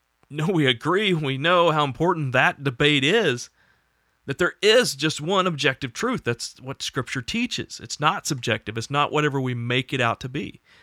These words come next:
And unfortunately, that discussion, you know, twenty-five years ago was prophetic, because we're now reaping what relative truth gets you.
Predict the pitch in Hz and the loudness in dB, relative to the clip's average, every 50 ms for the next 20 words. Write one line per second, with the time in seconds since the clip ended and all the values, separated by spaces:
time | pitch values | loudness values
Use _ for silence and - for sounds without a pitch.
0 | _ _ _ _ _ _ _ _ _ _ _ _ _ _ _ _ _ _ _ _ | _ _ _ _ _ _ _ _ _ _ _ _ _ _ _ _ _ _ _ _
1 | _ _ _ _ _ - 139 143 139 135 - - 135 156 185 - - 151 107 80 | _ _ _ _ _ -4 0 0 0 0 0 0 0 0 0 0 0 -4 -4 -4
2 | 104 113 127 127 123 127 147 127 107 127 - - - - 147 175 190 - - 120 | -4 -4 -2 0 0 0 0 -2 -6 -6 -4 -2 0 2 4 4 4 2 0 -2
3 | 117 127 135 139 147 _ _ _ _ _ _ _ _ _ _ _ _ _ _ _ | -4 -4 -6 -8 -10 _ _ _ _ _ _ _ _ _ _ _ _ _ _ _
4 | _ _ _ _ _ - 135 135 127 113 - 160 156 143 - 143 135 127 127 147 | _ _ _ _ _ -12 -10 -10 -8 -6 -2 0 0 2 6 6 6 6 6 4
5 | 180 233 226 156 151 135 139 127 123 123 123 127 135 - _ _ _ _ _ _ | 4 4 2 0 0 2 4 4 6 6 4 4 0 -2 _ _ _ _ _ _
6 | _ _ _ _ _ _ _ _ _ _ _ _ _ _ - 147 147 - - 175 | _ _ _ _ _ _ _ _ _ _ _ _ _ _ -6 -6 -2 2 2 2
7 | 160 - 160 185 233 - - _ - - _ _ _ _ _ _ _ - 135 131 | 4 6 4 4 4 2 -4 _ -20 -20 _ _ _ _ _ _ _ -6 -4 0
8 | - 170 160 151 151 165 - 110 131 127 123 135 160 170 156 143 147 156 151 151 | 4 6 6 6 6 2 -2 -6 -4 -2 2 4 4 4 6 6 6 6 6 6
9 | 131 123 135 156 190 190 - 180 151 123 113 110 113 - _ _ _ _ _ _ | 4 4 4 2 2 2 2 2 0 0 -2 -4 -10 -14 _ _ _ _ _ _
10 | _ _ _ - 147 160 156 156 147 147 147 139 - 151 123 - - 151 139 123 | _ _ _ 0 0 0 2 4 6 6 6 4 2 0 0 0 0 0 0 0
11 | - - - 127 113 - - - - | -2 -2 -2 -2 -2 -2 -6 -10 -10